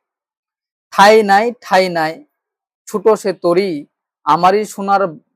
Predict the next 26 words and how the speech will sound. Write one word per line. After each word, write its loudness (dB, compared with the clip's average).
ধানে -6
ভরেছে 2
বড়ি।" -2
এটি 2
কোন 2
কবির 0
কোন 0
কবিতার 0
অংশ? -6
এটি -8
কোন -2
কবির -2
কোন -6
কবিতার -2
অংশ? -8
এটা -6
হচ্ছে -6
রবীন্দ্রনাথ 0
ঠাকুরের 2
সোনার -2
তরী -2
কবিতার -2
অংশ, -6
সোনার -4
তরী -6
কবিতার 0